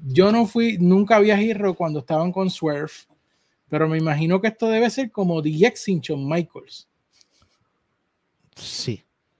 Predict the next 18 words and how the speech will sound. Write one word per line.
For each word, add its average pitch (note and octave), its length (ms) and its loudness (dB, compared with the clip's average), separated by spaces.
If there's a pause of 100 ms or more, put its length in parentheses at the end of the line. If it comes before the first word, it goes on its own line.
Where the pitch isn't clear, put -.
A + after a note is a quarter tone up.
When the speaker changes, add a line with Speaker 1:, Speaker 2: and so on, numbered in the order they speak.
(200)
Speaker 1:
<laughs> - 600 -10 (760)
Speaker 2:
Es C#3+ 180 0
bien C3 380 2
malo. G#2 400 -8 (1700)
Ok. C3 140 -4 (1200)
Ok. - 220 -12 (2250)
Eh, D3 460 -2
mucho D#3 280 4
aguante. D#3 340 4
<laughs> - 160 0 (640)
Ok, G3+ 320 6
mano, E3+ 360 -2
esto F3 180 -4
fue F#3+ 160 -6
una F3+ 100 2
basura F3 840 2
de D#3+ 100 2
segmento. C#3 760 -4